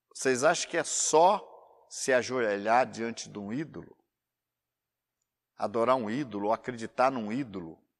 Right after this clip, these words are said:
que é idolatria? Não é. Não é só isso. Você crer em uma doutrina idólatra, por exemplo, imortalidade da alma.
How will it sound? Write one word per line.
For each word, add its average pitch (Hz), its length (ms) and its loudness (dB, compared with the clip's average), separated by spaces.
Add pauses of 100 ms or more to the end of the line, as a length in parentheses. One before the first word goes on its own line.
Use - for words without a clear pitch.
(380)
que 120 100 2
é 123 60 6
idolatria? 113 680 -4 (480)
Não 196 200 -14
é. 202 160 -16 (2250)
Não 160 160 -2
é 226 120 2
só 233 280 2
isso. 220 480 -4 (1700)
Você 208 360 8
crer 254 480 6
em 254 80 6
uma 220 180 6
doutrina 208 720 2
idólatra, 165 1120 10 (760)
por 165 140 2
exemplo, 151 640 2 (760)
imortalidade 143 1000 4
da 139 140 6
alma. 120 580 4